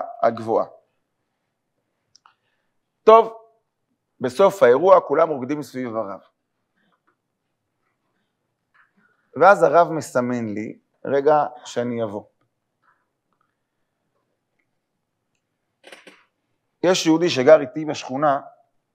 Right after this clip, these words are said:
שהיה משבט איתנים. שבט איתנים זה השבט שהרב דרוקמן הדריך בבני עקיבא, חלק גדול מאנשי השבט הזה אתם מכירים, הרב צפניה דרורי, יאריך ימים, הרב זלמן מלמד יאריך ימים, היו חניכים של הרב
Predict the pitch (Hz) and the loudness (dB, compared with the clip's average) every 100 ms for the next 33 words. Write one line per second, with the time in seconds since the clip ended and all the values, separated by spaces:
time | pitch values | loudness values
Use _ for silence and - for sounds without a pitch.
0 | _ _ _ _ - 175 202 175 165 160 | _ _ _ _ 2 2 2 -2 -2 -2
1 | 131 143 135 123 117 98 - _ _ _ | -4 -6 -4 -6 -6 -10 -18 _ _ _
2 | _ - 190 160 135 131 170 196 139 127 | _ -6 -4 -2 0 0 -2 0 2 2
3 | - 185 190 - 127 127 170 165 - - | 2 -2 -2 4 6 8 6 4 -4 -20
4 | _ 117 135 180 175 151 135 143 151 135 | _ -12 -4 -4 -2 -2 -2 0 2 0
5 | 123 127 123 180 196 208 - - - - | 0 -4 -4 -2 2 2 2 -18 -20 -4
6 | 180 175 151 147 156 156 147 139 131 127 | 4 4 6 6 4 4 0 2 2 0
7 | 123 151 139 165 165 156 175 180 190 202 | 0 -2 0 -2 -2 2 0 0 -4 0
8 | 220 160 123 - 120 120 160 233 202 185 | 0 0 -2 -2 -6 -2 0 2 0 -8
9 | - _ _ - 160 170 175 - 165 156 | -16 _ _ -2 2 4 2 0 0 0
10 | 147 131 117 117 110 110 113 120 123 139 | -6 -4 0 0 -2 -8 2 2 2 2
11 | 185 226 220 196 185 175 165 156 185 208 | 4 4 4 4 4 4 -6 -6 -4 -6
12 | 175 185 170 160 165 | -8 -10 -4 -2 -2